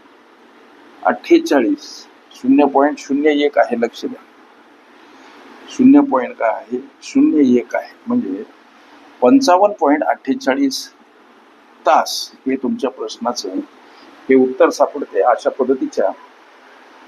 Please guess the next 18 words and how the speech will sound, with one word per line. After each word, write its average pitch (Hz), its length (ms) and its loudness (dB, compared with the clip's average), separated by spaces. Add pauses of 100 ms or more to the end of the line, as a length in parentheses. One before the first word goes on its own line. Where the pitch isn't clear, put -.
अनेक 156 280 4
संभाव्य 127 460 0
अशा 139 220 0
प्रश्नांचा 120 640 -4
सराव 107 340 0
करायचा 104 460 0
असेल, 117 260 -4 (100)
खरंच 135 320 0
तुम्ही 143 160 0
कुठली 135 320 0
स्पर्धा 110 360 2
परीक्षा 107 420 -4
देत 110 240 -6
असाल, 104 300 -4
अवश्य 120 440 0
चॅनल 104 360 -2
सबस्क्राईब 113 440 -6 (120)
करा, 107 160 -6